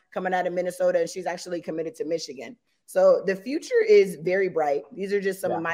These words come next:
Speaker 1: favorite players, obviously
Speaker 2: Sure.
Speaker 1: top players in the cra-, uh, in the class as well. But I think women's basketball is headed in the right direction. And even when Caitlin and Angel and those girls leave,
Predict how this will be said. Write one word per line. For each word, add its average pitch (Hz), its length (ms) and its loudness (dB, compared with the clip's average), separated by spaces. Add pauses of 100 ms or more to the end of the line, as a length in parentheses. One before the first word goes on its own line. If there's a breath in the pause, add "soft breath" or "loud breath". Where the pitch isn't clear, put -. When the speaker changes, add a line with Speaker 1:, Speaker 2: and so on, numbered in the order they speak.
(140)
Speaker 1:
favorite 160 240 0
players, 165 600 2
obviously 160 360 -4
Speaker 2:
Sure. 127 80 0
Speaker 1:
top 170 140 -2 (140)
players 165 220 0
in 160 80 -2
the 151 80 -6
cra-, 160 260 -2 (100)
uh, 147 260 2
in 180 100 -2
the 156 60 -4
class 165 360 -6
as 151 100 -18
well. 175 260 0
But 160 280 0 (720)
I 180 80 2
think 214 180 0
women's 196 220 -2
basketball 185 320 0
is 180 80 -4
headed 180 200 -2
in 175 120 0
the 156 60 -4
right 160 180 0
direction. 170 580 -2 (240 soft breath)
And 160 140 -2
even 185 180 0
when 170 160 -2
Caitlin 180 420 2
and 165 100 -2
Angel 165 320 0
and 160 100 0
those 165 180 2
girls 160 320 0
leave, 170 340 -2